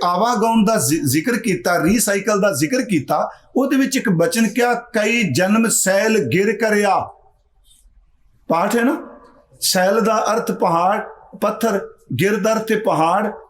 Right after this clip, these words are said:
ਤੇ ਅਸੀਂ ਕਹਿੰਦੇ ਹਾਂ ਉੱਥੇ ਜੀਵਨ ਕੋਈ ਨਹੀਂ, ਸਿਰਫ ਪੱਥਰ ਤੇ ਪਹਾੜ ਨੇ, ਪਰ ਗੁਰੂ ਕਹਿੰਦਾ, "ਤੈਨੂੰ ਸਮਝ ਕੋਈ ਨਹੀਂ, ਇਹ ਵੀ ਇੱਕ ਜੀਵਨ ਹੈ।"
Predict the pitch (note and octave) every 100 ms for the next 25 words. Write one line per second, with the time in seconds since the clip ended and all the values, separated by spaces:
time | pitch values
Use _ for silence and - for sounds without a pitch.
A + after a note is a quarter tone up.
0 | _ _ - A#3 - B3+ C#4+ C4+ A#3+ A#3+
1 | C4 C4 C4 C4 D#3 E3+ G3+ B3 B3 A3
2 | G#3 G#3 A#3+ D3+ - _ _ _ _ _
3 | - - A#3 C4 A3 B3 B3+ - B3+ -
4 | C4+ C4+ B3 D3 F3+ C#4 E4+ D4+ C#4 D#3+
5 | - - A#3 A3+ C#3+ A#3 D4 D4 B3+ B3
6 | B3 A#3+ A#3 G#3+ - A3+ A3+ - G#3 A3+
7 | C4 A3+ A#3+ A3+ G#3 F#3+ D3 D3+ C#3 C3
8 | -